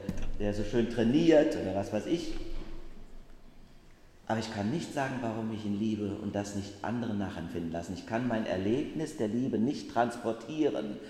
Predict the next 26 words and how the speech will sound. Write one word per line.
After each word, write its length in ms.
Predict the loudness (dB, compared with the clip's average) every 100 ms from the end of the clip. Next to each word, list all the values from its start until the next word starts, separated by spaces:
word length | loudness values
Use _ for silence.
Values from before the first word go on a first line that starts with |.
| -16 -6
Diese 200 | -2 0
Grenze 380 | 2 2 2 0
wird 180 | 0 -2
immer 220 | -2 -2
bleiben. 640 | -2 -2 -2 -6 -8 -12 -14 -18 -20 -20 -20 -20 -20 -4
Und 140 | 0 4
wenn 160 | 4
da 160 | 4 2
etwas 340 | 4 2 2
gelingt 460 | 0 2 2 0 -2
an 100 | -2
Verständigung 640 | -2 0 0 2 0 -2 -4
trotzdem, 600 | -6 -4 -4 -2 -2 -4 -10 -10 -4
dann 160 | -4
ist 160 | -4 -6
es 100 | -4
ein 160 | -4
Geschenk 460 | -6 -4 -4 -2 -4
des 180 | -8 -6
Heiligen 400 | -6 -6 -8 -10
Geistes. 680 | -10 -10 -12 -14 -16 -18 -20 -20 -20 -20 -20 -20 -20 -20 -20 -20 -20 -20 -20 -20 -20 -20 -20 -20 -16 -4
Das 140 | -2
ist 80 | 2
ein 120 | 4
interessanter 560 | 4 2 4 4 6 2
Text 380 | 0 -4 -6